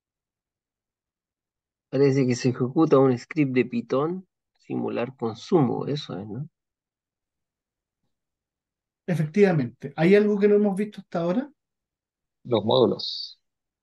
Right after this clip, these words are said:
Speaker 2: Ah, los módulos, muy bien. En este caso, la instrucción M L carga un módulo de Python, la versión tres nueve cinco.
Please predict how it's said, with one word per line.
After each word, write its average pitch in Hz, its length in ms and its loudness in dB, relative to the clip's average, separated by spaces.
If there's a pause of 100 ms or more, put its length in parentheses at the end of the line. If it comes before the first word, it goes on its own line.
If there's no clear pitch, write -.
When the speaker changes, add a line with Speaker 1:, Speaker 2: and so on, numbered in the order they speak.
(320)
Speaker 2:
Ah, 139 260 0
los 123 140 -6
módulos, 131 400 0
muy 170 160 0
bien. - 200 -6 (960)
En 156 100 2
este 240 240 0
caso, 247 280 -2
la 170 100 -2
instrucción 165 480 0
M 202 260 6
L 160 320 2 (160)
carga 208 320 2
un 196 220 2
módulo 185 340 -2
de 170 120 -4
Python, 123 400 -12 (800)
la 143 100 -4
versión 190 540 -2 (240)
tres 170 260 2
nueve 165 320 2
cinco. - 480 -10